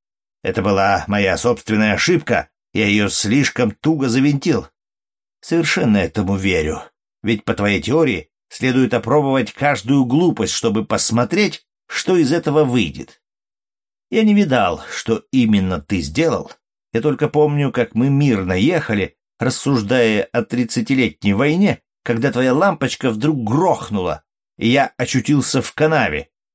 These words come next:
и ещё буду долго помнить лицо твоей жены, когда я её предупредил, чтобы она не беспокоилась, потому что тебя внесут по лестнице двое людей, а доктор с сестрой милосердия прибудет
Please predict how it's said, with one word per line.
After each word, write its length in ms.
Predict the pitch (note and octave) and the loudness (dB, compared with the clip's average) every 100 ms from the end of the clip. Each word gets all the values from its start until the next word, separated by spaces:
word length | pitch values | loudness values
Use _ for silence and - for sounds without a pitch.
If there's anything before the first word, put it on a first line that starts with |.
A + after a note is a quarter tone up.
| _ _ | _ _
и 120 | B2 | 0
ещё 460 | C3+ C3 - E3+ D#3 | 2 2 0 0 0
буду 300 | B2+ D3+ C#3+ | 0 0 2
долго 360 | D#3 D#3+ D#3 | 2 2 -2
помнить 640 | D#3+ G3 D#3+ A#2+ A2 G#2 | -2 0 0 2 -2 -4
лицо 320 | A#2+ B2+ - A2 | -4 -4 -2 -2
твоей 280 | C#3 D3 | 0 0
жены, 520 | C#3+ D3 F3 C#3+ D#2 - _ _ _ | 2 2 2 0 -2 -8 _ _ _
когда 280 | - B2 A2+ | -4 -2 0
я 220 | B2 C3 | 2 2
её 340 | B2+ A2 A2+ A2 | 2 2 2 0
предупредил, 680 | G#2+ G#2+ A2+ - D#3 A3 F#3+ | 0 0 0 0 0 2 0
чтобы 320 | - C3+ B2 | 0 0 0
она 180 | C#3 D#3+ | 0 0
не 140 | E3 | 0
беспокоилась, 1080 | D3 D3+ - D3 - D3 G#2+ F2 D#2+ - - _ | 0 -2 0 -4 -2 0 0 0 -4 -8 -14 _
потому 360 | A#2+ A#2 A2 A#2 | -4 0 0 0
что 180 | - A2+ | -2 -2
тебя 480 | A2 A2+ F3+ G2 - _ | -2 0 0 -2 -10 _
внесут 520 | - A2+ B2 - D#3+ | -4 -2 -2 -2 -4
по 80 | - | -2
лестнице 580 | A2+ C3+ C3+ C#3 C3 C3 | 0 0 0 -2 -2 -2
двое 280 | A#2+ D3 D3+ | 0 2 2
людей, 560 | F3+ C#3+ A#2+ D#2+ C#2+ _ _ _ _ | 0 0 0 -2 -6 _ _ _ _
а 120 | - | -4
доктор 480 | C3 C4+ C#4+ - A#2+ | 0 0 0 -2 -2
с 60 | - | -2
сестрой 560 | - C3 - - B2 | -2 -2 -2 0 2
милосердия 840 | G#2+ A2+ A#2+ A#2 A2 F#2+ G2 F#2 - _ | 2 0 0 0 0 0 0 0 -2 _
прибудет 580 | - D#3+ G#3+ A#3+ A3+ - | -2 0 2 2 2 -4